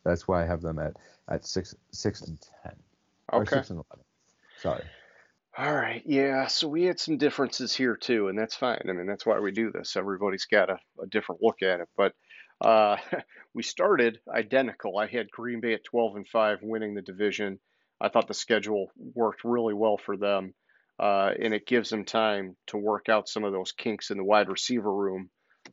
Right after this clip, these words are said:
Speaker 2: like we were talking about earlier. Uh, but then I got Minnesota at ten and seven, and I'm excited for Minnesota, James.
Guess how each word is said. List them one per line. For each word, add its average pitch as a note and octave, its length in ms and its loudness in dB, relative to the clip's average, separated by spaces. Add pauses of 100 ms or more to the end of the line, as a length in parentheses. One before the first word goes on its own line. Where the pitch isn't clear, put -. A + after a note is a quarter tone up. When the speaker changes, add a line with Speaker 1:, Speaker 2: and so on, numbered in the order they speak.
(100)
Speaker 2:
like G#2+ 180 0
we G#2 80 -2
were F#2+ 100 -2
talking G2+ 360 2
about F#2+ 200 2
earlier. G#2+ 300 2 (720)
Uh, G#2 380 6
but B2 160 0
then E3+ 180 4
I F#3 120 -2
got D3+ 340 -2
Minnesota B2 920 -4 (300)
at G2+ 100 -8 (120)
ten B2 300 -6
and F#2+ 120 -10
seven, F#2 600 -4 (520)
and G#2 540 -2 (100)
I'm D#3 220 -2
excited B2+ 580 0
for - 160 -6
Minnesota, G#2+ 640 -4
James. F#2 580 -8